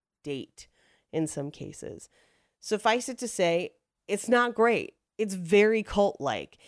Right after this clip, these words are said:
And in the documentary, he takes a number of pauses to try and derail any conversations that suggest anything about Yogaville or anything about his compound being a cult.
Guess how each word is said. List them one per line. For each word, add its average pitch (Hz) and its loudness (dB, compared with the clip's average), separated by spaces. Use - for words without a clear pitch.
And 220 4
in 233 4
the 233 4
documentary, 277 4
he 254 -4
takes 220 0
a 208 2
number 214 4
of 208 -2
pauses 196 2
to 190 -14
try 180 0
and 160 -4
derail 208 4
any 208 2
conversations 185 -4
that 175 -6
suggest 170 -4
anything 202 4
about 202 2
Yogaville 175 0
or 208 2
anything 196 0
about 170 2
his 202 2
compound 185 0
being 170 0
a 151 -8
cult. - -6